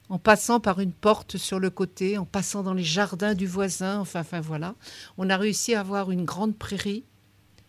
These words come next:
où on a rampé. Alors là, il y avait toutes sortes de gens.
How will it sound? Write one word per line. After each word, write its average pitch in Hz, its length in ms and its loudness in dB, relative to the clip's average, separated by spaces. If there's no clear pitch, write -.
où 196 100 2
on 190 220 2
a 170 120 2
rampé. 190 600 0
Alors 175 260 0
là, 190 160 2
il 180 80 0
y 175 40 2
avait 170 140 -2
toutes - 360 -8
sortes 190 320 -2
de 175 140 -4
gens. 196 360 -2